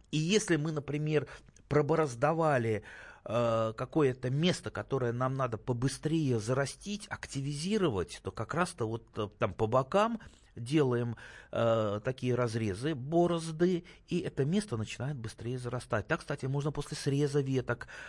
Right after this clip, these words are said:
э, м, э, вот, э, раны, э, спилы заращивать. То есть я обычно делаю по бокам два разреза, и, э, вот этот срез, он начинает так потихонечку, потихонечку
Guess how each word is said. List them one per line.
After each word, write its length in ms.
э, 40
м, 840
э, 220
вот, 220
э, 460
раны, 560
э, 220
спилы 760
заращивать. 920
То 80
есть 120
я 160
обычно 520
делаю 480
по 220
бокам 640
два 500
разреза, 680
и, 300
э, 580
вот 200
этот 240
срез, 440
он 80
начинает 360
так 120
потихонечку, 600
потихонечку 640